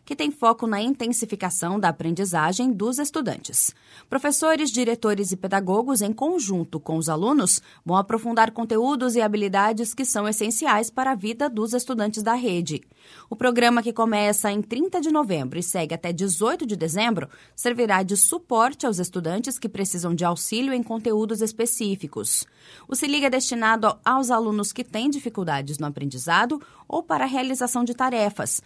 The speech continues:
mas também àqueles que apenas desejam melhorar ainda mais as notas.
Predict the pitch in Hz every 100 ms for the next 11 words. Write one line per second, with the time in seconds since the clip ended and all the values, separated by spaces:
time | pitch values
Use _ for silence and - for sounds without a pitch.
0 | _ _ 240 262 - 240 196 196 196 185
1 | 175 175 - - _ 180 151 - 262 294
2 | 285 226 220 190 190 190 208 294 285 165
3 | 156 175 277 370 339 208 185 208 240 151
4 | - - - - -